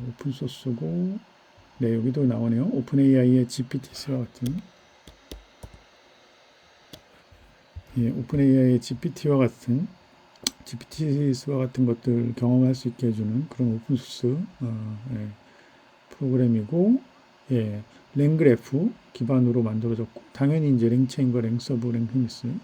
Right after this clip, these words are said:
예, 랭체인을 기반으로 한, 어, 만들어진 그런 오픈 소스다라고 하는 걸 보여주고 있고요. 네, 뭐 많이 쓰이고 있다. 네, 그런 거고, 뭐, 네,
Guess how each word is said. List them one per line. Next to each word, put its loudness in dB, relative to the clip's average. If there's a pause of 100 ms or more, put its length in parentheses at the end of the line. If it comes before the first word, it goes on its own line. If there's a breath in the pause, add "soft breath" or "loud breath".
(120)
예, -4
랭체인을 0
기반으로 0
한, -2 (580 loud breath)
어, -4
만들어진 0
그런 0 (260)
오픈 -8
소스다라고 -8
하는 -4
걸 -4
보여주고 -4
있고요. -8 (1000 loud breath)
네, 4
뭐 -4
많이 2
쓰이고 -2
있다. -6 (1040)
네, -6 (1600)
그런 -10
거고, -10 (420)
뭐, 0
네, 0